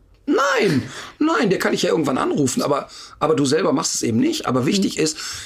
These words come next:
Speaker 1: das ist eigentlich die wichtigere Botschaft, ruf doch bitte mal jemanden an, den du da entdeckst. Weil so oft sagen wir, "Boah, ich hab eigentlich oft an den gedacht und hab es ihm nie gesagt."
Speaker 2: Mhm.
Speaker 1: Und, ähm, äh, ohne jetzt zu dramatisch zu werden, hab ich das oft erlebt, dass Menschen sagen,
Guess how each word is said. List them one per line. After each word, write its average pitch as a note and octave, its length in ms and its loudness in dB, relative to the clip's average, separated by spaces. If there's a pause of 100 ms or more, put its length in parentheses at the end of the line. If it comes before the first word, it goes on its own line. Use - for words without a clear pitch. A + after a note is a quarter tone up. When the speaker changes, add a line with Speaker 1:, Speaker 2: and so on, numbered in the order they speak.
(160)
Speaker 1:
das - 240 0
ist - 240 -4
eigentlich D3 240 0
die B2+ 120 0
wichtigere D3+ 380 2
Botschaft, B2 380 0 (360)
ruf D3+ 200 2
doch - 160 -4
bitte D#3+ 240 0
mal E3+ 100 2
jemanden C3+ 380 0
an, E3+ 240 2
den C3+ 140 2
du C3+ 60 2
da B2+ 120 0
entdeckst. B2 560 0
Weil C#3 120 2
so C#3 220 0
oft - 160 -2
sagen E3+ 260 0
wir, C3 200 2 (800)
"Boah, C3 100 0
ich - 80 0
hab - 120 -4
eigentlich F#3+ 280 -2
oft - 160 -2
an A3+ 80 2
den G#3+ 100 2
gedacht E3+ 380 -2
und C3+ 100 2
hab C#3+ 160 -4
es - 140 -4
ihm C3 180 2
nie D3+ 140 2
gesagt." D3 580 -2
Speaker 2:
Mhm. F#3 300 2 (320)
Speaker 1:
Und, D3 400 2
ähm, C#3 560 2 (260)
äh, - 360 -10 (120)
ohne F3 280 2
jetzt C#3 180 0
zu A#2 80 0
dramatisch - 580 0
zu G#2+ 140 -2
werden, G#2+ 400 0 (480)
hab B2+ 120 -2
ich D#3+ 100 0
das - 180 -4
oft - 200 -2
erlebt, A3 280 0
dass D3 100 0
Menschen D#3+ 320 2
sagen, C#3 440 0